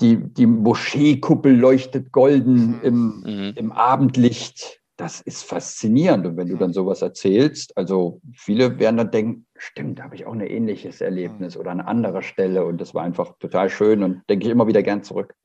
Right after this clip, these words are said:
Speaker 2: Vielleicht bin ich da auch jetzt in diesem Instagram-Alter, Zeitalter, bin ich da auch so ein bisschen, ich will nicht sagen abgestumpft, aber vielleicht ist es auch das, was wir vergessen, weil man,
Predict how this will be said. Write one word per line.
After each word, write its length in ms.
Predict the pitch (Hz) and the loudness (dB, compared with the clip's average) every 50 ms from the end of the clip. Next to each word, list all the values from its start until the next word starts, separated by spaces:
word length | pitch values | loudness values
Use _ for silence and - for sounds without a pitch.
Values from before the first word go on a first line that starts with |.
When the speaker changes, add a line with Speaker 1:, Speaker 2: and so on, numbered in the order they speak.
| _ _ | _ _
Speaker 2:
Vielleicht 380 | - - 139 131 139 147 - - | -12 -6 -2 -2 -2 -2 -2 -8
bin 80 | 156 | -10
ich 100 | 147 135 | -10 -4
da 100 | - 135 | -2 -2
auch 80 | 123 127 | -2 -2
jetzt 320 | 139 - - - - 233 | -6 -8 -10 -12 -12 -12
in 360 | 226 196 160 147 - - 131 | -16 -20 -20 -20 -20 -18 -18
diesem 200 | 117 117 117 - | -18 -16 -16 -14
Instagram-Alter, 1500 | - 143 147 156 - - 147 131 123 127 127 127 127 123 - - 120 120 120 - 123 120 113 117 - - - - - - - - | -12 -12 -10 -10 -6 -6 -6 -4 -4 -4 -4 -4 -6 -10 -12 -8 -6 -6 -6 -4 -4 -4 -2 -4 -4 -8 -14 -20 -20 -20 -20 -16
Zeitalter, 560 | - 120 117 120 - - 127 120 - 117 110 | -6 -4 -4 -4 -4 -8 -12 -10 -10 -12 -14
bin 140 | 107 113 123 | -12 -14 -16
ich 100 | 123 - | -12 -4
da 100 | 131 123 | -4 -4
auch 60 | - | -4
so 100 | - 120 | -6 -14
ein 40 | 113 | -14
bisschen, 420 | 110 - - 120 113 110 123 - _ - | -14 -14 -14 -14 -14 -16 -18 -20 _ -20
ich 120 | - - | -20 -14
will 80 | - 131 | -12 -10
nicht 100 | 127 120 | -8 -4
sagen 160 | 131 117 117 | -4 -4 -4
abgestumpft, 640 | - 131 143 - - 170 - - - 151 151 143 - 139 | -2 -4 -4 -4 -4 -8 -8 -4 -4 -6 -6 -6 -8 -6
aber 140 | 123 123 120 | -6 -6 -4
vielleicht 300 | - 131 120 - - - | -4 -6 -8 -8 -12 -18
ist 240 | - - 143 - | -12 -8 -6 -6
es 80 | 165 127 | -6 -6
auch 140 | 147 127 113 | -8 -8 -6
das, 220 | - 127 120 - 120 | -6 -6 -6 -6 -10
was 120 | 107 - | -10 -8
wir 100 | 127 110 | -10 -10
vergessen, 500 | - - 110 104 107 110 110 - 104 101 98 | -8 -8 -10 -8 -8 -10 -10 -10 -14 -10 -8
weil 120 | 104 104 | -8 -6
man, 160 | 113 117 117 | -4 -6 -8